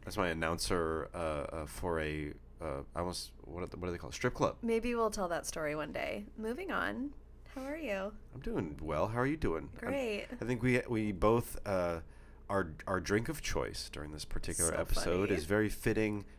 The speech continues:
Speaker 1: of how we're feeling, I think, right now in general. Would you agree?
Speaker 2: Yeah, I just wanna feel really cozy. It's getting a little chill for me personally. It's almost like it went from summer to winter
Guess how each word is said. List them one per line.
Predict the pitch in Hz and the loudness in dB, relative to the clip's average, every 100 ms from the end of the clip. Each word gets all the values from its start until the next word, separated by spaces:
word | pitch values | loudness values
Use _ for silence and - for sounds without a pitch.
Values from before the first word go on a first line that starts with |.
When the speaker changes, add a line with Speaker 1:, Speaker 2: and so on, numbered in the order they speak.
| - | -4
Speaker 1:
of | 87 82 | 0 4
how | 90 | 2
we're | 78 | 2
feeling, | 76 - 98 95 90 - | 0 2 4 4 0 -2
I | 87 | -6
think, | - 85 - | -4 -4 0
right | 85 85 | 0 2
now | 87 92 | 0 2
in | 92 | 2
general. | 98 147 76 | 0 0 -2
Would | 76 | 0
you | 87 | 0
agree? | 82 92 131 - - | 0 -2 -4 -10 -8
Speaker 2:
Yeah, | 285 370 208 - | -2 2 4 6
I | 214 | 4
just | 220 277 | 4 0
wanna | 262 247 | 0 -2
feel | 226 220 214 | -2 -2 0
really | 202 220 | 0 -2
cozy. | 226 208 190 190 190 233 330 - - - - - - | -2 0 0 0 -2 -2 -4 -10 -16 -18 -18 -18 -16
It's | - | -8
getting | - 98 | -4 -2
a | 98 | 2
little | 101 214 | 2 2
chill | - - 196 196 220 233 | 0 4 6 6 4 0
for | 226 | 0
me | 208 202 214 165 | 2 2 2 0
personally. | 190 208 208 - 160 147 143 202 214 | 0 0 0 0 0 -4 -4 -4 0
It's | 196 202 | 0 2
almost | 190 185 196 | 0 0 -2
like | 185 | -2
it | 185 | -2
went | 185 - | -4 -4
from | - 175 165 165 175 | -2 0 0 -2 -2
summer | - 175 180 175 | 0 2 0 -2
to | 175 | -2
winter | 165 160 160 139 170 | -2 -2 -2 0 0